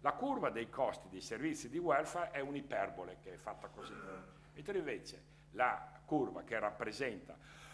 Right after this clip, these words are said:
<coughs> le entrate fiscali è una linea retta, perché procede con l'aumento del pil. Se il pil aumenta del due per cento, le imposte aumenteranno in media del due per cento.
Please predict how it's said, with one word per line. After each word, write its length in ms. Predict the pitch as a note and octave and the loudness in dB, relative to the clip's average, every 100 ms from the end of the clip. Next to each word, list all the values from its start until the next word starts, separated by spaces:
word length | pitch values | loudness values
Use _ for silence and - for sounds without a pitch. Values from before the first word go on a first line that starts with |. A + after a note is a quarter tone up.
| - | -16
<coughs> 640 | - - - - - - - | -16 -4 6 6 6 4 4
le 60 | |
entrate 440 | A#2 G#2+ D3+ B2+ B2 | 0 6 8 8 6
fiscali 640 | - A3+ - F#2 B2 D#3 - | 0 0 4 4 2 -2 2
è 260 | A2+ B2+ D#3 | 4 4 2
una 200 | B2 G2 | 0 0
linea 280 | G#2 F#2 | -2 -2
retta, 340 | D#2 C3+ - - - - - - - | 2 2 0 -12 -16 -20 -20 -20 -4
perché 320 | - - C#3 | -2 0 -2
procede 640 | - F3+ - A#2 G#2 G3+ - | 2 2 2 0 0 -2 -2
con 160 | F#2+ | -4
l'aumento 380 | D#2+ E2+ A2+ C#3 | -4 -4 -2 -2
del 160 | F#2+ D#2+ | -4 -4
pil. 400 | - A#2 - - - | -2 -2 -4 -16 -10
Se 180 | - | -2
il 60 | A2 | -2
pil 220 | - G#3+ | 0 4
aumenta 480 | E3 C3 D#3 F#3 C3 | 6 6 2 2 0
del 200 | A2 G#2+ | 0 -2
due 220 | D3 D3+ | 4 4
per 200 | A2+ D#3+ | 6 2
cento, 420 | - B2+ - A3+ | 4 -2 0 -2
le 140 | F#3+ B2+ | 0 0
imposte 460 | D3 B2+ A#2 - | 0 0 -2 -2
aumenteranno 720 | F3+ D3 A2 G#2+ G#2 G#2 F2+ G2 | -4 -2 -2 0 4 2 0 -6
in 160 | D#3+ | -6
media 320 | A#2 F#2+ A2+ C3 | -4 -2 0 0
del 160 | F#2+ | 0
due 200 | F2 F#2+ | -4 -6
per 200 | - F2 | -6 -10
cento. 460 | - C#3 F2+ - | -4 -2 -4 -12